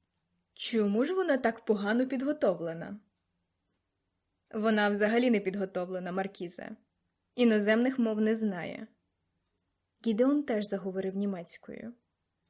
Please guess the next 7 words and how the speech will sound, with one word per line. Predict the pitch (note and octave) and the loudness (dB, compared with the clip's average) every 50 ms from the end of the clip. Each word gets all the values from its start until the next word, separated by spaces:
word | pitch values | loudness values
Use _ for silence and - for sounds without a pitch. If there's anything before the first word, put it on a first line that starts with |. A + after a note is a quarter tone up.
| _ _ _ _ _ _ _ _ _ _ _ _ | _ _ _ _ _ _ _ _ _ _ _ _
"І | - A#3+ A3+ | -2 0 0
всіма | G#3 - A3+ G#3+ G#3 G3+ G3 | 2 2 2 2 4 2 2
іншими | - - C4+ D4 C#4+ - B3 A3 G3 F#3+ | 2 2 2 2 2 2 0 0 0 -2
сторонами | - - - G3 F#3 F3 E3+ E3+ E3+ E3 E3+ F3 | -2 -2 0 0 0 0 -2 -4 -6 -6 -6 -4
вона | F#3 G#3 A3 A3+ A#3 | -2 0 0 2 0
теж | A3 A3+ A#3 G3+ E3+ E3+ - | 2 2 2 2 2 2 -2
повна, | - - - G3+ G3 F#3+ F3+ F#3 F3 E3+ D#3+ E3 D#3+ G2 D#2 B1 | -4 0 2 4 4 4 2 -2 -4 -4 -4 -4 -4 -6 -6 -8